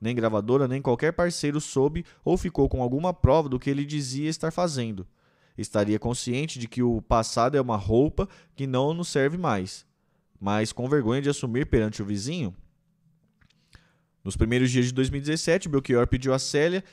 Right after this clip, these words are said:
e a Malu, que deixou seu violão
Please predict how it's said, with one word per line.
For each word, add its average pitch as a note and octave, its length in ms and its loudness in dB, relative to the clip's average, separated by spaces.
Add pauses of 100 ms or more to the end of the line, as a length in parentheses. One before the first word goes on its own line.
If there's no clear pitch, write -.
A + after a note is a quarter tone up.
(100)
e B2 140 0
a - 20 4
Malu, C3 460 0 (400)
que A#2+ 1080 0 (540)
deixou A#2 400 2
seu B2 160 -2
violão A#2 500 0